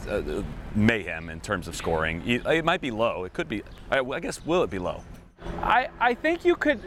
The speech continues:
Speaker 2: this feels like one of those weeks you could see somebody getting hot and, and running a little bit.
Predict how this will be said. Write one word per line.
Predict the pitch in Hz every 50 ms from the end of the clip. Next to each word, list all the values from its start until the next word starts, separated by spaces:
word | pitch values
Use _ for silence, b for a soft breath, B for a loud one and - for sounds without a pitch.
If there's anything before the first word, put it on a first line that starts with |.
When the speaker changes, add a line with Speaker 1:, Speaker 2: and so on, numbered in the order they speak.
| - 254 208
Speaker 2:
this | 220 311 -
feels | - 403 392 320
like | 277 254
one | 240 233 220
of | 214
those | 180 156
weeks | 160 185 190 - -
you | 160
could | 151 151 -
see | - - 175 185
somebody | 170 - - - 165 156 160 160 165 165 170 190
getting | 165 147 143 131 131
hot | 117 - - 135 131 143 170 - - -
and, | - 139 127 120 117 131
and | 127 120 117 117
running | 123 120 127 147 170 202 208 -
a | -
little | 180 185 190 196
bit. | 190 190 208 220 -